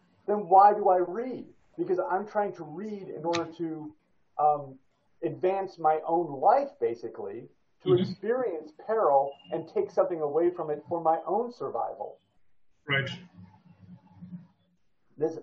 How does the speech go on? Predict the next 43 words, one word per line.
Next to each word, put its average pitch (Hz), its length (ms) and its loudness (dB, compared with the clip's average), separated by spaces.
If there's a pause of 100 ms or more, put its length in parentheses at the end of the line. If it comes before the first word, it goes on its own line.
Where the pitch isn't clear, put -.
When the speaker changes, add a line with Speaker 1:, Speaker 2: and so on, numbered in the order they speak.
Speaker 1:
we're 208 220 6
the, 208 220 4
we're 196 240 4
this 202 220 2
human 202 280 -4
animal. - 520 -2 (240)
We're 175 200 2
a - 80 -4
human 127 220 2
Speaker 2:
Right. - 100 -2
Speaker 1:
animal, 202 500 2
and 160 80 0
we 175 120 0
use 175 320 -10
stories 175 500 2
to 156 100 -14
do 143 220 -12
this 151 220 -12
very 135 300 -6
thing. 185 240 -6 (480)
Speaker 2:
Right. 135 240 -4 (1300)
So, 147 80 8
Speaker 1:
Um, 147 140 10
Speaker 2:
so - 60 -2
essentially 233 480 4
what 220 240 6
you're 240 120 6 (140)
saying 214 180 4
is 196 180 2
that, 190 320 2
uh, 147 280 2 (360)
uh, - 180 0
rather, 185 500 4
if 190 160 4
I'm 208 180 6
a 208 120 6
car 208 220 6
salesman 170 640 4
as 143 180 0
an 147 120 2
author, 139 360 2 (600)
uh, 156 160 2
I, 185 240 6